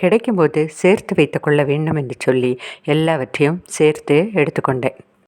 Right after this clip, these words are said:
காய்ந்த இலைகளை பலவிதமான, அ, விதத்துல நம்ம கம்போஸ்ட் பண்ணலாம். கிச்சன் வேஸ்ட் எப்படி கம்போஸ்ட் பண்றோமோ, அதே போலயே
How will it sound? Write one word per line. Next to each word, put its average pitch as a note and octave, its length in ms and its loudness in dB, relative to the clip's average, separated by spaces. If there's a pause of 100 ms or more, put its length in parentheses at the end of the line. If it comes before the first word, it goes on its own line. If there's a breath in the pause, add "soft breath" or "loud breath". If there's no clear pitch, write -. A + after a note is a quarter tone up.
(280)
காய்ந்த A3 420 0
இலைகளை C#3 340 -2 (260)
பலவிதமான, G3 920 -2 (400 loud breath)
அ, C#3+ 100 0
விதத்துல D#3 680 -2
நம்ம E3+ 300 -2 (120)
கம்போஸ்ட் D#3 440 -2
பண்ணலாம். C3+ 420 -4 (380)
கிச்சன் A3+ 420 0
வேஸ்ட் E3+ 260 0
எப்படி D#3 320 -2
கம்போஸ்ட் D3+ 480 -4
பண்றோமோ, C#3 520 -2
அதே E3+ 260 2
போலயே D3+ 560 -2